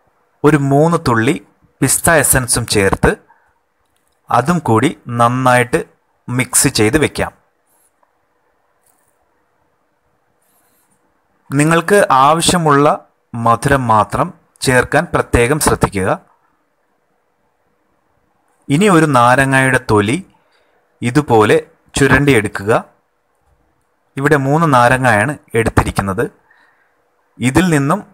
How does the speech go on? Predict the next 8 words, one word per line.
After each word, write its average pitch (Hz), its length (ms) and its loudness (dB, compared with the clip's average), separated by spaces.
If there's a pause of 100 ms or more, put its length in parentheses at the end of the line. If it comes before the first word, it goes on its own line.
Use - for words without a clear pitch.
(100)
ഒരു 131 120 0 (100)
നാരങ്ങയുടെ 117 640 2 (420)
കുറച്ച് 127 300 -2 (100)
തൊലിയാണ് 113 480 2 (840)
ചുരണ്ടിയെടുക്കുന്നത്. 120 800 -2 (840)
ബാക്കിയുള്ള 131 480 2 (120)
നാരങ്ങയുടെ 110 580 2
നീര് 101 260 -2